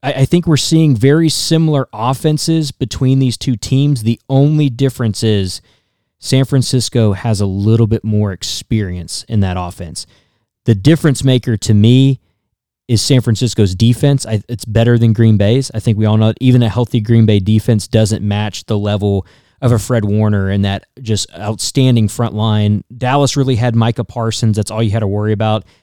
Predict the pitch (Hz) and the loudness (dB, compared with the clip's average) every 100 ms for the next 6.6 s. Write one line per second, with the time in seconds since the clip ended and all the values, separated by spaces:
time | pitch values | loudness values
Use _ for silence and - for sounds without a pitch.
0 | _ _ _ _ - 139 113 107 120 120 | _ _ _ _ -2 2 4 4 4 0
1 | - 117 117 107 107 107 107 104 107 - | -2 -4 -2 -2 2 2 2 2 0 -2
2 | 110 95 101 107 104 - 110 - 107 107 | -2 -2 -2 -2 -4 -2 -2 0 -2 0
3 | - 110 98 95 117 107 - 107 104 101 | 0 -2 -2 0 -2 -2 0 0 2 2
4 | 98 95 123 117 117 110 104 104 104 101 | 0 0 0 0 2 2 2 2 0 -2
5 | 98 98 113 110 101 92 - 107 98 - | -4 -4 0 0 0 -2 -6 -6 -6 -8
6 | 110 104 - - 110 | -6 -4 -6 -2 -2